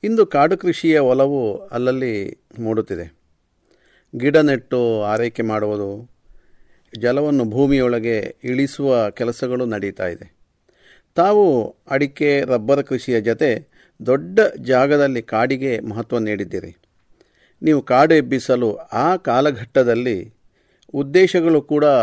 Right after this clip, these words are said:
ಸ್ಪಷ್ಟವಾಗಿದ್ದಿರಬೇಕಲ್ವಾ? ಉಳಿದ ಕೃಷಿಯ ಜೊತೆಗೆ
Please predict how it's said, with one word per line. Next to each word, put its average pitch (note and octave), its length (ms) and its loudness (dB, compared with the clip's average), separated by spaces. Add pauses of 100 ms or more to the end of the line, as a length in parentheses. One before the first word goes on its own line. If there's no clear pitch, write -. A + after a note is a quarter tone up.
(340)
ಸ್ಪಷ್ಟವಾಗಿದ್ದಿರಬೇಕಲ್ವಾ? A2 1500 -2 (680)
ಉಳಿದ D#3+ 320 4
ಕೃಷಿಯ D3 500 2
ಜೊತೆಗೆ A#2+ 640 0